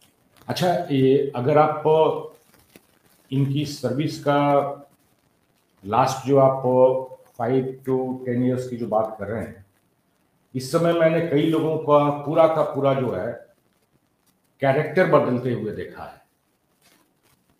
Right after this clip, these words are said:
क्योंकि वो फिर उसी में लग जाते हैं, उसी कार्य में लग जाते हैं। कम से कम last के two three years में तो उसी में लग जाते हैं कि कहाँ से किस प्रकार posting कराई जाए, कहाँ पे क्या किया जाए, आने वाले दिनों में कौन कौन सी पोस्टें खाली हो रही हैं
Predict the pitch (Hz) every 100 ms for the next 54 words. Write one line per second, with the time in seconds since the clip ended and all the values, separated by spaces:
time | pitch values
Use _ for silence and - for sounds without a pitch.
0 | _ _ - 131 165 165 185 196 - -
1 | 165 196 - - 156 202 175 143 117 95
2 | 87 101 104 127 - 170 160 143 147 131
3 | 127 113 101 107 117 127 123 120 135 131
4 | 135 113 120 123 - 131 127 123 123 120
5 | 131 127 131 131 131 131 - 147 139 120
6 | 104 90 - 95 _ _ _ _ _ _
7 | _ - 117 123 131 131 139 139 131 -
8 | 120 120 139 - 113 - 117 113 113 113
9 | 113 113 - 104 110 110 113 113 113 -
10 | 107 107 104 104 104 - _ _ 110 117
11 | 127 123 120 113 110 120 127 131 131 139
12 | 139 131 131 135 - 123 - 123 - 113
13 | 117 110 107 101 98 95 92